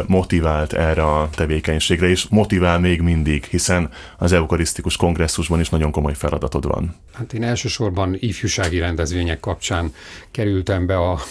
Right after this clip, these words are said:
Speaker 2: körforgásba annak idején. Teljesen világosan vissza tudom keresni így az emlékeimben, hogy amikor egyetemista voltam, meg egyetem utáni időszakban éltem, akkor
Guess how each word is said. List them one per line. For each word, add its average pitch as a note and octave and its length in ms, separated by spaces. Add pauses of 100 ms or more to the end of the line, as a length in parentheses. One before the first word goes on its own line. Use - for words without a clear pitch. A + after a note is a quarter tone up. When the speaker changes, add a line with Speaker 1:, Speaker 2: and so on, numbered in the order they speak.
(420)
Speaker 2:
körforgásba F#2+ 800
annak F#2+ 240
idején. A2+ 440 (320)
Teljesen F#2+ 840 (160)
világosan F#2 640
vissza F#2+ 260
tudom G#2+ 280
keresni G2 420
így F#2 100
az F#2 120
emlékeimben, G#2 760 (400)
hogy G2+ 140
amikor F#2+ 680
egyetemista G2+ 580
voltam, G#2 340
meg G2 160
egyetem F#2 400
utáni F2+ 340
időszakban G#2 760 (640)
éltem, A#2+ 580
akkor G#2 560